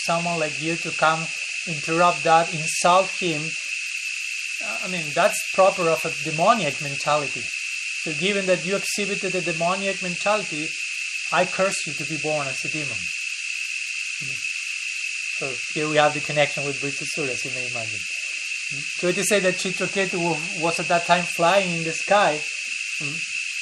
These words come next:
It is said that he was powerful enough to, to counteract the, the curse. But he didn't do it, like Parikshit Maharaj and many others. They accepted that as, "Okay, this is coming for some particular reason." Hmm? And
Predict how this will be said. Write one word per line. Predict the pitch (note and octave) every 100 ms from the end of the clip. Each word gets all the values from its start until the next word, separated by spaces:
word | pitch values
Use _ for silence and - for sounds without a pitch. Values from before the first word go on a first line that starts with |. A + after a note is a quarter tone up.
| -
It | G3
is | A#3
said | B3
that | F#3+ F3+
he | A3
was | A3 G3 -
powerful | G3+ G3+ G#3 - F#3+
enough | D#3+ E3+ F3+ -
to, | E3
to | C#3+ - C#3+
counteract | D#3+ F3 E3+ D#3+ E3+ C#3+ - - - - - - D3+
the, | C3 A#2 G#2 - -
the | C3+
curse. | - C3 G#2 - - - - - -
But | D3+ - - - - - - -
he |
didn't | F3 G3+ E3
do | C#3+
it, | C3 A2+
like | C3+ C3+
Parikshit | D#3 D3+ D3 D#3+
Maharaj | C#3+ C#3 C#3 C#3
and | D3
many | C#3+ C#3+
others. | C3+ B2+ A#2+
They | E3
accepted | E3 - - D#3+ E3+
that | C#3 C#3
as, | C3 - - - - - - -
"Okay, | E3 D#3 - -
this | D3+ D3+
is |
coming | - D#3 D3
for | - C#3
some | - D3 C#3+
particular | C#3+ - C#3 D3 C3+
reason." | C3 C3+ - C#3 - - - -
Hmm? | C#3+ - - - - - - - - -
And | D3 C3+